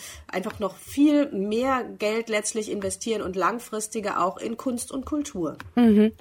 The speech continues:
Speaker 2: Dann blicken wir doch jetzt, du hast ja gesagt, gesagt, alle Welt blickt darauf, ne? Dann blicken wir jetzt mal auf die Kunstwerke, die in Katar zu sehen sind, auf die Prestigeprojekte. Elke, lass uns mal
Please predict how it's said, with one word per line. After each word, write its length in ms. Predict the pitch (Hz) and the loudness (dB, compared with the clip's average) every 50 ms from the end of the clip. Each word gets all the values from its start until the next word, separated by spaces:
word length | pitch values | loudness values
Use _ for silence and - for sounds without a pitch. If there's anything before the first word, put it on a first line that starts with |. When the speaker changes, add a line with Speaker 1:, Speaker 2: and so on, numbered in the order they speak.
| - - | -4 0
Speaker 2:
Dann 140 | 208 202 190 | 2 4 4
blicken 320 | 226 269 320 320 269 202 | 4 4 6 6 6 6
wir 80 | 196 185 | 6 6
doch 160 | 190 170 170 | 4 4 4
jetzt, 220 | - 175 165 - | 2 0 2 4
du 80 | 202 180 | 4 4
hast 100 | 175 - | 4 4
ja 80 | 208 | 0
gesagt, 400 | 190 - 190 175 196 185 - - | 2 2 2 2 2 0 0 2
gesagt, 400 | - 185 180 196 190 185 - - - - - - - - - | 2 4 4 4 2 2 -2 -10 -12 -10 -8 -8 -8 -4 2
alle 200 | - 180 185 170 | 4 4 6 6
Welt 340 | 185 170 180 185 - 190 175 | 6 4 4 4 4 4 4
blickt 280 | 190 196 190 - - 185 | 6 4 4 4 4 2
darauf, 400 | 170 170 160 160 160 156 - 196 | 4 4 4 4 4 4 4 4
ne? 160 | 196 220 220 | 4 6 6
Dann 140 | 220 190 175 | 4 4 4
blicken 240 | 214 233 - 254 | 4 4 4 4
wir 120 | 226 208 190 | 4 6 4
jetzt 180 | 196 - - | 2 4 4
mal 280 | 208 190 180 180 190 - | 4 6 6 6 4 4
auf 240 | - 175 185 180 - | 4 4 2 2 2
die 200 | - 208 190 175 | 2 2 2 2
Kunstwerke, 720 | - - - 208 196 190 - - - 175 170 165 - 190 | 4 4 6 8 8 6 4 4 4 4 4 4 2 0
die 280 | 165 - 190 196 202 - | 2 4 6 6 6 6
in 160 | - 196 190 | 6 4 4
Katar 460 | - 185 175 - - 185 185 180 180 | 4 2 0 2 2 2 2 2 2
zu 120 | - - 190 | 2 2 4
sehen 340 | 165 185 190 190 180 175 165 | 6 8 8 8 8 8 8
sind, 260 | 165 175 165 160 - - - - - - - - - | 8 8 6 6 4 -2 -10 -10 -10 -10 -10 -4 2
auf 180 | - 185 - - | 2 2 2 4
die 140 | 214 196 | 2 2
Prestigeprojekte. 1400 | 185 - - 208 - - - - 208 190 - - - - - 185 165 160 160 151 - - - 170 156 147 147 - _ _ _ _ _ - | 4 4 2 2 2 4 4 4 4 4 4 2 0 2 4 4 4 4 2 2 0 2 4 4 6 6 4 0 _ _ _ _ _ 2
Elke, 220 | 196 214 - 214 | 2 4 4 4
lass 220 | 185 196 240 - | 4 4 4 4
uns 160 | 359 359 - - | 4 4 6 6
mal 260 | 302 294 294 294 | 6 6 6 6